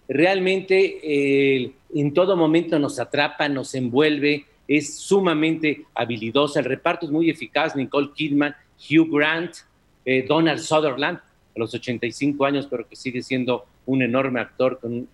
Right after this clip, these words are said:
gran personalidad, con gran carisma, y es una historia de traiciones, de pasiones, de culpas, de mentira. Es muy, muy atrayente, realmente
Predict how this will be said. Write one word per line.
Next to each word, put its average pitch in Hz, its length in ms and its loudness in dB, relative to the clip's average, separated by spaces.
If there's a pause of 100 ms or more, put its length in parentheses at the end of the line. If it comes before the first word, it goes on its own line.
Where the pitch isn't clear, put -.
(360)
gran 127 260 -2
personalidad, 110 680 -4
con 117 120 -8
gran 120 220 -2
carisma, 127 500 -4 (160)
y 196 80 0
es 202 100 0
una 220 140 4
historia 175 320 2
de 147 120 0
traiciones, 143 920 0
de 120 260 -2
pasiones, 135 720 -2 (220)
de 110 140 -6
culpas, 151 580 2 (240)
de 120 100 -4
mentira. 147 560 0 (220)
Es 160 200 4
muy, 202 360 4
muy 196 240 2
atrayente, 160 760 0 (200)
realmente 151 960 2